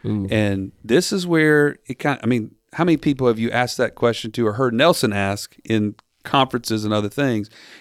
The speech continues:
Speaker 2: He says, "If you're the owner of this grocery store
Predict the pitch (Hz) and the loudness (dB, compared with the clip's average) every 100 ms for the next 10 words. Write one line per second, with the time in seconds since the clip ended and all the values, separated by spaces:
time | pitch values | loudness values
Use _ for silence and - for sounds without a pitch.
0 | - 113 107 101 135 220 214 - 156 170 | -10 -2 0 0 0 0 0 2 2 4
1 | 165 156 123 123 120 - 107 - 104 - | 2 2 0 2 0 2 0 0 -10 -6
2 | 120 - | -8 -8